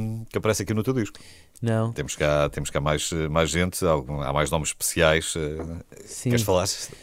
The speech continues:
Speaker 2: Sim, pronto, o disco começa com, com, com o Ricardo, foi a primeira pessoa que eu mostrei as, as maquetes iniciais e que me ajudou a pensar também na, nos arranjos, porque a minha única preocupação, obviamente, seria fazer uma coisa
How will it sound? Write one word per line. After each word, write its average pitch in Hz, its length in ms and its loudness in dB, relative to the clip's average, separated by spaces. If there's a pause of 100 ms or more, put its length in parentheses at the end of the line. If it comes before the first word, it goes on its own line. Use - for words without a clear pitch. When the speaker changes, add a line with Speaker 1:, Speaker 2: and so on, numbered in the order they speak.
(240)
Speaker 2:
Sim, 147 360 2
pronto, 131 280 2
o 127 40 2
disco - 220 4
começa 143 280 4
com, 123 340 0
com, 117 300 0
com 123 160 4
o - 20 4
Ricardo, 135 360 4
foi 127 100 0
a - 20 2
primeira 117 300 0
pessoa 113 240 0
que 117 140 -2
eu 113 40 0
mostrei 107 640 -2
as, 95 200 -6
as 95 240 -4
maquetes 107 420 -2
iniciais 110 720 0
e 110 60 -4
que - 240 -6
me 113 180 0
ajudou 113 300 2
a - 20 0
pensar 113 640 2
também 110 360 0
na, 107 220 -2
nos 110 220 -2
arranjos, 123 320 2
porque - 240 -10 (100)
a - 20 -2
minha 139 200 4
única 139 260 4
preocupação, 127 480 0
obviamente, 123 340 0
seria 127 280 0
fazer 120 240 -2
uma 123 100 0
coisa 120 300 -2